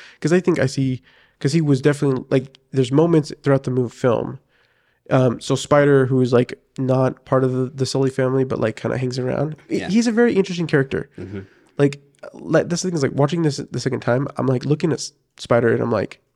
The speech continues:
Speaker 1: "What is his role?"
Speaker 2: Yeah.
Speaker 1: Because, you know, when you watch it first, for the first time, you're like, "What the heck?" He's just, like, this weird, like, other character.
Speaker 2: Little
Speaker 1: But,
Speaker 2: Tarzan boy.
Speaker 1: but, yeah, like a little Tarzan boy or whatever. But I think that there's more to it because of the fact that he's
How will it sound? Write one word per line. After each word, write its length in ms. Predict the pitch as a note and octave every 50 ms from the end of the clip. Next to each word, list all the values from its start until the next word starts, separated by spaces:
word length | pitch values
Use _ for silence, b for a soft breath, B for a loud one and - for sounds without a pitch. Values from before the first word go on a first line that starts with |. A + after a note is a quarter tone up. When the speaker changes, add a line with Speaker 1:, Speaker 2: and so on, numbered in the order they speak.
| _ _ _ _ -
Speaker 1:
"What 340 | - D3 C#3+ E3 G#3 B3+
is 140 | D4 B3 G3
his 200 | D#3+ E3 D3+ C#3
role?" 480 | C3+ C#3 C#3 C3 B2+ B2 A#2 - - - -
Speaker 2:
Yeah. 200 | G#2+ G2+ A2+ B B B B B B B
Speaker 1:
Because, 280 | - F3 G#3+ G#3 F3 - - -
you 160 | - - F3
know, 80 | E3 E3
when 120 | D#3+ D#3+
you 80 | D#3+ D#3
watch 180 | E3 G3+ -
it 60 | A3 G3+
first, 260 | - - C#3+ D3 C#3
for 160 | - - C#3
the 60 | C3
first 260 | B2+ - B2+ B2+ -
time, 160 | - D#3+ D#3 D3
you're 80 | C3
like, 180 | A#2 A2 - - - _ _ _
"What 320 | - C3+ B2+ A#2 C#3 D#3+ -
the 80 | -
heck?" 280 | C3+ A#2+ - - - - _ _ _ _ _ _ _ _ _ _ _
He's 120 | - D#3
just, 100 | D#3+ D#3+
like, 140 | D#3 D#3 C#3
this 100 | C3+ C3+ A#2+
weird, 320 | A#2+ B2+ C3 C#3+ C#3+ C3+
like, 240 | C3+ B2+ C3+ C3+ - -
other 160 | C3 B2+ B2
character. 340 | - - C3 - - D#3+ D#3+ - -
Speaker 2:
Little 120 | A#2 A2+ G#2
Speaker 1:
But, 80 | -
Speaker 2:
Tarzan 380 | - A2+ A2 D3+ C#3 A#2 G#2 G#2
boy. 120 | G#2 F#2+
Speaker 1:
but, 220 | G2 C#3 - - _ _
yeah, 220 | - D3 F3+ F#3 D3+ -
like 140 | C3+ C#3 -
a 60 | D3
little 220 | D3 D#3 D#3+ E3
Tarzan 420 | D#3 D3+ D3+ D3 D3 C#3 D3 C#3 C#3
boy 360 | C3+ C#3 C3+ C3+ C#3 C#3 C#3+ C#3+ -
or 60 | C3+
whatever. 320 | C3 B2+ B2+ B2 C3+ C3+ - - _
But 100 | - D#3
I 60 | D3+ C#3
think 200 | - F#3 F#3+ F#3
that 100 | - F3+
there's 160 | - F#3+ E3 C3+
more 260 | C3+ C3 B2+ B2+ C3
to 140 | C#3+ D#3 E3
it 160 | F3+ F3 D#3+
because 360 | C#3 B2+ - - - - D#3
of 60 | D#3+ D#3+
the 80 | F3+
fact 420 | D#3+ - C3 C3 B2+ C3 - - b b b b b b b b b b _
that 160 | - B2 -
he's 340 | - - C3 C3+ C3 B2+ -